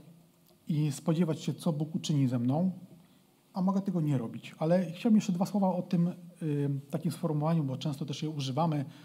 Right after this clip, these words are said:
otworzyć serce, co ono może oznaczać. To kilka takich przykładów, znaczy może inaczej, kilka takich myśli, bo to jest dość szerokie pojęcie. Otworzyć serce przed Bogiem to po prostu przyznać się przed samym sobą,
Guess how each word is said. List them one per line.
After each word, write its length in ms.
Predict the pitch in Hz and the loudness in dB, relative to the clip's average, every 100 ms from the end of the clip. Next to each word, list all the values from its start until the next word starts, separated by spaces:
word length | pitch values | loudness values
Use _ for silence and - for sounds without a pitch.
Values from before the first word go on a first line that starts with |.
| - - | -20 -10
otworzyć 340 | - - 143 139 | -8 -4 -6 -4
serce, 420 | - 147 127 127 | 0 0 0 -6
co 120 | - | -2
ono 120 | 135 | 0
może 220 | 131 139 139 | 0 0 -2
oznaczać. 600 | 127 160 - - - - _ - _ | -2 -2 -4 -10 -16 -20 _ -20 _
To 80 | - | -8
kilka 260 | - 214 180 | 0 2 2
takich 220 | 170 190 | 0 -4
przykładów, 520 | - - 208 160 123 | -4 -2 0 0 0
znaczy 240 | 127 127 | -4 -4
może 240 | 165 156 160 | -2 -2 0
inaczej, 340 | 165 - 131 - - - | 0 -2 -6 -8 -18 -4
kilka 180 | 190 160 | -2 0
takich 260 | 170 165 190 | -2 2 6
myśli, 440 | 214 - 131 120 - - - - - - | 6 6 0 -2 -6 -16 -18 -20 -20 -14
bo 440 | 139 131 143 143 143 | -6 0 0 2 0
to 80 | 156 | 0
jest 140 | 151 | 0
dość 140 | 147 - | 0 2
szerokie 300 | 190 196 123 | 4 4 2
pojęcie. 540 | 135 117 107 127 151 - - - _ - _ _ - | -2 -2 -2 -4 -4 -6 -16 -20 _ -20 _ _ -4
Otworzyć 380 | 202 - 208 202 | -2 4 4 6
serce 200 | 220 - | 2 2
przed 180 | - 139 | -2 2
Bogiem 420 | 196 131 131 160 - - - - | 2 4 2 2 -2 -18 -20 -6
to 100 | - | -4
po 100 | 147 | -4
prostu 340 | 156 185 - 180 | -2 -2 0 -2
przyznać 360 | - 220 202 | 4 4 4
się 80 | 196 | 0
przed 180 | - - | -4 2
samym 220 | 180 165 | 4 4
sobą, 480 | - 170 175 190 | 2 2 6 4